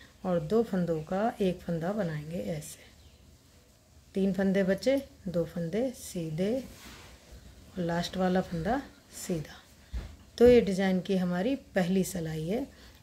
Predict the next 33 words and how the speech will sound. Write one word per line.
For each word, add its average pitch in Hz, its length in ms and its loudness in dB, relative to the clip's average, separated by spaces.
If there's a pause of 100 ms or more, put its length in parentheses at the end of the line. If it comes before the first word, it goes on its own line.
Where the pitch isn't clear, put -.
और 202 140 4
इसमें 202 320 4
जितनी 208 400 6
भी 285 140 2
सिलाइयाँ 208 520 4
उल्टी 190 360 2
आएंगी 180 500 0
वो 190 180 0
सारी 180 520 -2
उल्टी 220 460 2
बनाते 175 420 0
हुए 185 220 0
complete 165 460 -4
करेंगे। 175 380 -14 (720)
तो 180 100 -2
सारी 196 420 2
सिलाइयों 170 440 0
को 269 240 -6
ऐसे 202 260 -4
उल्टा 175 340 0
बुनते 165 360 -4
हुए 165 240 0 (920)
complete 180 420 0
करेंगे। 165 440 -8
तो 185 180 -2
हम 196 120 4
इस 202 180 0
सिलाई 185 280 2
को 254 160 -4
उल्टा 214 360 0
बुन 175 180 0
लेते 180 320 0
हैं। 247 200 0